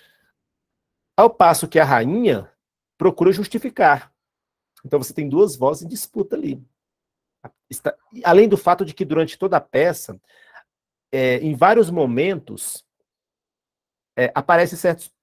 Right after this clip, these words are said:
é, falas, né, de personagens que não deixam de apontar para a possível justeza do, do, do ato de Clitemnestra.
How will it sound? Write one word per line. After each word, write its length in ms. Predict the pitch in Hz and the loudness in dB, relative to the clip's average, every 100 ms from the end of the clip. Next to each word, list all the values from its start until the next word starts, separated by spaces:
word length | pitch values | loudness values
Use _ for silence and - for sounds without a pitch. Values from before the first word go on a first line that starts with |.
| _ | _
é, 340 | - 135 120 120 | -2 0 0 -4
falas, 800 | - - 139 165 123 104 - - | -10 2 4 4 0 -6 -12 -14
né, 180 | 110 123 | -10 -10
de 80 | - | -8
personagens 760 | 113 - 110 135 170 135 120 _ _ _ _ _ | -12 -10 -4 0 0 -2 -10 _ _ _ _ _
que 320 | - 196 196 | -10 -8 -6
não 300 | 180 208 226 | 2 4 4
deixam 500 | 160 185 226 - 226 | 2 -2 -2 -4 -4
de 140 | 180 196 | 0 0
apontar 720 | 190 - 185 156 151 165 175 | 0 -4 -8 -4 0 0 0
para 180 | 170 170 | 0 0
a 40 | |
possível 760 | - 170 - - 214 208 214 185 | -2 -8 -8 -10 -2 2 2 0
justeza 920 | 180 233 - - 156 160 160 185 185 _ _ _ _ _ _ _ _ _ _ _ _ _ _ _ _ _ _ | -8 -10 -10 -4 -2 -2 -4 -6 -8 _ _ _ _ _ _ _ _ _ _ _ _ _ _ _ _ _ _
do, 440 | 131 165 156 160 | 2 6 6 4
do, 760 | 120 139 139 139 135 127 120 120 _ _ _ - | -2 0 2 4 2 0 -4 -10 _ _ _ -10
do 220 | 123 123 | -2 2
ato 400 | 127 143 - 139 | 4 2 -6 -14
de 360 | 117 139 143 | -10 -8 -8
Clitemnestra. 640 | 135 131 156 156 127 - | -8 -10 -8 -2 -2 -4